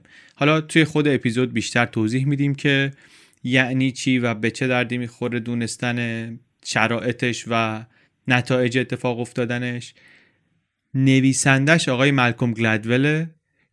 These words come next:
که ازش اپیزود یک رو هم داشتیم با عنوان اوتلایرز یا استثنایی ها، از موفق ترین و پرفروش ترین نویسنده های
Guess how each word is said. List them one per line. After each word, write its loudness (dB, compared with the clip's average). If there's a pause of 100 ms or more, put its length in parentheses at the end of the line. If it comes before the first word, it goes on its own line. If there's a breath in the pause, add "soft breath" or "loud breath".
که -2
ازش 2
اپیزود 0
یک 2
رو -6
هم 0
داشتیم 0
با 2
عنوان -2
اوتلایرز -2
یا -8
استثنایی -6
ها، -6 (500 soft breath)
از -2
موفق -2
ترین -2
و -2
پرفروش -6
ترین 0
نویسنده -2
های -2